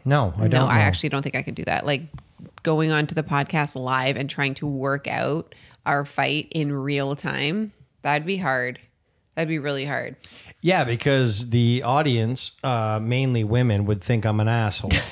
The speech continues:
Speaker 2: No, I think
Speaker 1: So I'm gonna, just gonna, I'm gonna say this, and we've already talked about this, but this has been sitting with me since our conversation. So I even wrote it down.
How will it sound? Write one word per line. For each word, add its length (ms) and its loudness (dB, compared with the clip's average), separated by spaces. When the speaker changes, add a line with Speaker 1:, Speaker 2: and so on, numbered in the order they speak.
Speaker 2:
No, 680 0
I 60 -4
think 140 -6
Speaker 1:
So 160 4
I'm 140 4
gonna, 140 4
just 100 0
gonna, 180 2
I'm 140 2
gonna 160 4
say 320 2
this, 400 -6
and 420 0
we've 240 -2
already 200 2
talked 340 -2
about 300 0
this, 260 -2
but 460 -2
this 180 -2
has 140 -4
been 160 -4
sitting 400 0
with 240 -4
me 120 0
since 320 0
our 120 4
conversation. 800 -2
So 160 2
I 80 4
even 280 0
wrote 240 2
it 120 -6
down. 320 -12